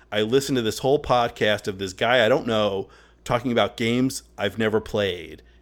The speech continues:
And I was still interested, and I could s-, I was still into it, and I didn't get bored, and I wasn't yawning and checking my phone and everything. I was just listening, and I'm like, "Wow,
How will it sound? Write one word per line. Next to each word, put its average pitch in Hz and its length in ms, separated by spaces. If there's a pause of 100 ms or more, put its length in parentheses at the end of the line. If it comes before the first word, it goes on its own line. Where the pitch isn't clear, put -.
(120)
And 110 160
I 104 60
was 107 140
still 123 240
interested, 110 480
and 95 100
I 90 60
could 98 160
s-, - 80
I 98 100
was 101 140
still 147 260
into 135 340
it, 123 140
and 98 80
I 98 60
didn't 123 180
get 131 220
bored, 113 260
and 107 100
I 95 40
wasn't 107 280
yawning 113 400
and 95 80
checking 110 280
my 98 100
phone 101 280
and 104 80
everything. 98 340
I 92 40
was 95 120
just 107 180
listening, 95 380
and 92 80
I'm 95 40
like, 92 200
"Wow, 104 260